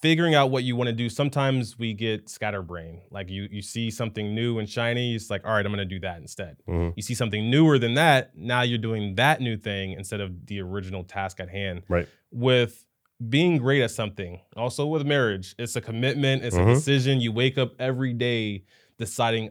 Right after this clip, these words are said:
Speaker 1: "I'm going to do this no matter what.
Speaker 2: Right.
Speaker 1: Maybe I'll enjoy it today, maybe I won't, but I'm gonna do it."
Speaker 2: Mm-hmm. Hundred percent. I couldn't have said it better myself.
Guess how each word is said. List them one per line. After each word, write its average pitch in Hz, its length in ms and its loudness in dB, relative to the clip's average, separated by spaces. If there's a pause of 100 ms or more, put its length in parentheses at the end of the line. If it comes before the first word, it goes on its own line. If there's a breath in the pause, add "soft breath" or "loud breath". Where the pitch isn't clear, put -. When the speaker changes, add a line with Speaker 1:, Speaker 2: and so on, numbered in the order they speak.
Speaker 1:
"I'm 135 340 0
going 127 340 -2
to 117 100 -6
do 110 320 -4
this 104 560 -4
no 104 120 -10
matter 98 280 -6
what. 87 380 -12
Speaker 2:
Right. 87 220 4
Speaker 1:
Maybe 135 360 2
I'll 139 160 2
enjoy 131 320 0
it 143 100 -4
today, 143 240 -4
maybe 120 360 -2
I 117 60 0
won't, 120 280 -2
but 117 80 -2
I'm 110 80 -2
gonna 104 160 -2
do 87 220 -6
it." - 100 -20 (100)
Speaker 2:
Mm-hmm. 123 440 4
Hundred 104 200 6
percent. 95 380 2
I 80 80 2
couldn't 104 200 6
have 98 80 2
said 98 120 2
it 90 80 2
better 87 180 4
myself. 85 440 4